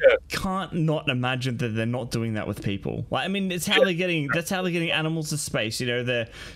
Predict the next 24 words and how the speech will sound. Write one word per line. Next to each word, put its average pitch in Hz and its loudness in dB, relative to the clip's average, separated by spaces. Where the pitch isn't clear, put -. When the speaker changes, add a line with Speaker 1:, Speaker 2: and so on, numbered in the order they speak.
Speaker 1:
teaching, 156 0
I 131 2
mean, 131 -2
chimps 151 -2
are 123 0
a 120 0
little 107 -2
smarter, 101 -2
sure. 110 -2
Speaker 2:
Yeah. 110 2
Speaker 1:
Um, 98 -2
but 107 0
it's, 135 -4
it's 147 -4
the 151 -2
same 160 -2
kind 147 0
of 104 -4
principle 131 0
where 107 0
they're 110 0
basically 113 -2
being 101 -2
manipulated 85 -2